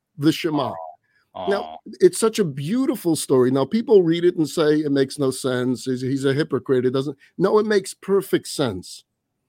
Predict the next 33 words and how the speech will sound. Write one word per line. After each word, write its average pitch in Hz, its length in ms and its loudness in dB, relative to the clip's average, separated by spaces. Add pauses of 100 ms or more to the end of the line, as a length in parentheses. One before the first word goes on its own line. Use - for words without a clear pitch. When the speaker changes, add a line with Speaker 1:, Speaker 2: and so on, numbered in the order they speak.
(240)
Speaker 1:
Because 151 380 2
it's 147 180 0
one 180 300 2
Jew. 143 400 2 (120)
We're 139 180 4
all 190 200 6
one. 127 420 2 (500)
And 156 180 2
yeah, 175 320 2
some 165 320 2
people, 170 380 2
whatever 160 320 2
background 175 560 -2
it 160 80 -4
may 147 180 0
have 139 220 -6
been 131 180 2
and 123 100 -2
whatever 156 340 -2
may 156 160 0
have 147 160 -2
disappointed 151 580 -4
them 147 220 0
in 151 200 4
God 160 500 0
or 151 200 2
in 156 100 0
people 185 480 0
or 151 140 2
in 139 100 -2
the 135 80 -4
Jewish 165 340 0
people, - 360 -6